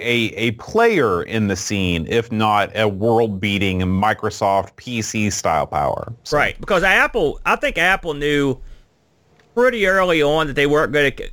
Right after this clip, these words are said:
Speaker 2: actively compete with the P C
Speaker 1: Right.
Speaker 2: mano a mano, uh, like, uh, on a level playing ground. They're gonna have to make their thing. Look at what they do now. They make a machine that's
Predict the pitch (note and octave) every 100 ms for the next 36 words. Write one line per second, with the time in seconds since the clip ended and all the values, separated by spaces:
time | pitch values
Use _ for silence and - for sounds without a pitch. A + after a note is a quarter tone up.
0 | - D#3 F3 - D#3+ C3+ D3 D3 C#3 -
1 | - - - _ _ C#3 - E3+ C#3 D3+
2 | C3 D3+ D#3+ C#3 D#3 C3+ B2 - - -
3 | _ _ _ F#2 G#3 F#3 D#3+ D3 C3+ C#3
4 | D3 C#3+ B2 A2+ - D#3 D3+ - D#3+ E3+
5 | D#3+ D#3 D#3+ D3 E3+ D#3+ C#3 C3 C#3+ G#3+
6 | A3 F3 G#3+ - E3 D#3 D3+ D#3+ D3 C#3
7 | D3 C3+ B2 A#2+ - - _ - D#4+ C#4
8 | C#4 A3+ G3+ G3+ G#3 A#3+ B2 - - -
9 | - G#3+ A#3+ B3 B3 G#3 F3+ A3 G#3+ F#3
10 | -